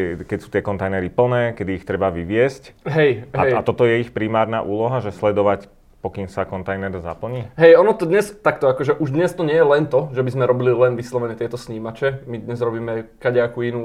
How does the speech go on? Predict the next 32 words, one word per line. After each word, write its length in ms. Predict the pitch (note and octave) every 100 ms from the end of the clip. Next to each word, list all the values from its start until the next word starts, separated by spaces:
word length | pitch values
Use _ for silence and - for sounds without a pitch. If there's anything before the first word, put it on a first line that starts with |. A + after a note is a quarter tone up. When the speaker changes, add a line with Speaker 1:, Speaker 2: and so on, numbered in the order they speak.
| -
Speaker 2:
akože, 300 | B2+ A2 G#2+
technológiu 720 | - B2 B2+ A2+ A2 A2+ A#2+
alebo 200 | A2+ A2
digitalizáciu 720 | A#2 A#2 A#2 A#2 A#2 A2+ -
Speaker 1:
Mhm. 60 | A2
Speaker 2:
odpadu, 340 | G2+ B2 C3 D3
ale 120 | C3+
sme 220 | C3+ D#3 D3+ - - - - _ _
v 80 | -
podstate 800 | C3 - C3 C3 B2+ B2+ A#2+ - - -
digitálni 640 | B2 C3 C#3 C3 A#2 A#2+
odpadári. 560 | A#2+ B2 A#2 A2 A2 G#2
Akože, 640 | - A2 A#2 A2+ A2+ A2+ A#2
robíme 440 | A#2+ B2 B2+ B2 A#2+ A#2 B2 G#2+
sen 340 | - B2 B2
každého 400 | - B2 A#2+ B2+
dieťaťa, 400 | A#2+ B2+ C3 C3+
že 160 | B2 B2
robíme 400 | B2 C3 B2+ A#2+
smetiarinu 640 | C3+ B2+ B2+ B2+ B2 B2
proste 480 | B2 C3+ B2+ C#3 B2+
a 80 | A#2
nerobíme 400 | B2 C3 B2+ B2
naozaj, 400 | C3 C3+ B2 A#2
že 40 |
nič 160 | B2 B2
iné, 180 | B2 A2+
ale, 400 | A2+ A2+ A#2 A2+
akože, 160 | A#2+
technologicky 640 | A#2+ B2+ C3+ B2 A2+ - B2
smetiarinu. 640 | C3 A#2+ B2 A#2+ B2+ C3+ - - - _
A, 460 | - A#2 A#2+ A#2